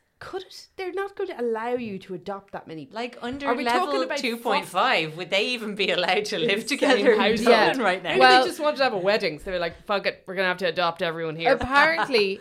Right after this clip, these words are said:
Speaker 3: she actually adopted thirty-seven in one go.
Speaker 2: Oh,
Speaker 3: Like,
Speaker 2: just
Speaker 3: that
Speaker 2: like
Speaker 3: there's just, like, this
Speaker 2: wholesale
Speaker 3: mass
Speaker 2: adoption.
Speaker 3: Yeah,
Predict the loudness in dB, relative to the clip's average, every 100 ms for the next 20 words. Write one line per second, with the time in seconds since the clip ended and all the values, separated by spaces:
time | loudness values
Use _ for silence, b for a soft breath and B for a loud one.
0 | -10 -6 0 2 0 -4 -8 -4 -4 -4
1 | -12 -12 -10 -10 -10 -10 -8 -6 -10 -14
2 | -14 -14 -10 -10 -10 -16 _ _ 4 6
3 | 6 6 4 0 -2 0 2 4 2 2
4 | 0 0 -2 -4 2 4 4 2 2 4
5 | 6 6 4 2 4 4 4 -2 -10 -10
6 | -10 -2 2 2